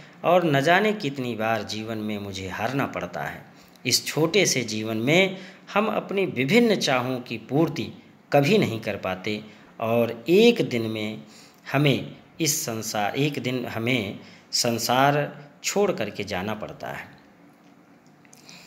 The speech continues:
अतः कहा जा सकता है कि हमारा जीवन सफलता की कल्पनाओं का गेह है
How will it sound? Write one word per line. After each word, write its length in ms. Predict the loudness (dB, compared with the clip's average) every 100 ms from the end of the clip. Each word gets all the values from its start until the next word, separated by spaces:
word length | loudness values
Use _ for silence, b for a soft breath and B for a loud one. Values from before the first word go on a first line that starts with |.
| B B B B B -2
अतः 460 | 2 4 6 4 2 -2 -10 -20 _ _ -4
कहा 240 | -2 0
जा 180 | 0 -2
सकता 360 | -2 -4 -4 -4
है 120 | -4
कि 120 | -6
हमारा 380 | -8 -4 -2 -4
जीवन 460 | -2 2 4 2 -4 -16 -20 -14
सफलता 1000 | -2 0 2 0 -4 0 2 2 0 -4 B B B B B B -8
की 140 | 0 0
कल्पनाओं 720 | 4 2 2 0 2 2 2
का 160 | 2 0
गेह 380 | 4 6 8
है 480 | 6 2 -8 -14 -18